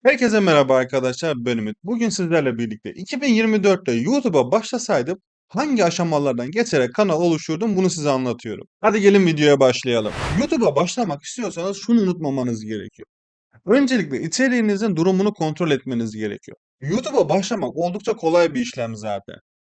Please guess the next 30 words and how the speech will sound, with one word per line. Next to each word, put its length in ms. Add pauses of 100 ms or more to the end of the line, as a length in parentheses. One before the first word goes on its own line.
Hemen 320
bir 120
kanal 280
açıp 240 (100)
içerisine 500
video 240
atabiliyoruz 540
ama 240 (480)
burada 320
gördüğümüz 640
en 220
büyük 240
hata 260
ise 320 (340)
tekrar 380
edilen 320
içerik 380
maddesini 540
kimsenin 540
bilmemesi. 540 (200)
YouTube'da 560
gördüğünüz 480
her 160
şey 200 (120)
o 100 (100)
para 220
kazanma 380
limiti 420
değildir 300
arkadaşlar. 640